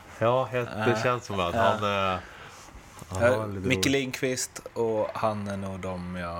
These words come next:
Speaker 2: har haft i
Speaker 1: Ja.
Speaker 2: ett lag. Ja. Och, och Ryno också.
Speaker 1: Ryno.
Speaker 2: De tre.
Speaker 1: Okej. Ska vi ta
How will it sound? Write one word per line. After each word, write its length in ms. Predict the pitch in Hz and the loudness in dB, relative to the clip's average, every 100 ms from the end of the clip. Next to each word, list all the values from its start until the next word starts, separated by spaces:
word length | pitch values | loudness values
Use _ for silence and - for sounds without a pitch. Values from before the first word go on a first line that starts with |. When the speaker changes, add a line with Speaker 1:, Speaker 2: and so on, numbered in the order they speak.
| 85 | -6
Speaker 2:
har 320 | 87 85 85 | -6 -8 -8
haft 280 | 82 - - | -10 -12 0
i 20 | |
Speaker 1:
Ja. 200 | 98 98 | 2 2
Speaker 2:
ett 60 | 98 | 0
lag. 100 | - - | -4 -8
Ja. 60 | 92 95 95 - - - - - - - - - - - - | -12 -12 -14 -18 -20 -20 -20 -20 -20 -20 -20 -20 -20 -20 -8
Och, 120 | 110 104 110 | -4 -2 -2
och 120 | 117 | -2
Ryno 320 | 104 101 92 85 | -4 -6 -6 -10
också. 160 | - - 90 | -12 -10 -6
Speaker 1:
Ryno. 320 | 92 95 95 101 | -4 -2 -4 -4
Speaker 2:
De 220 | 98 90 - | -6 -8 -10
tre. 80 | - - | -12 -10
Speaker 1:
Okej. 380 | - 131 104 - - - - - - - - - - - - - - - | -8 -6 -6 -8 -10 -16 -18 -18 -16 -16 -16 -18 -18 -18 -18 -18 -14 -12
Ska 220 | - - | -12 -10
vi 120 | - 120 | -10 -10
ta 60 | - | -4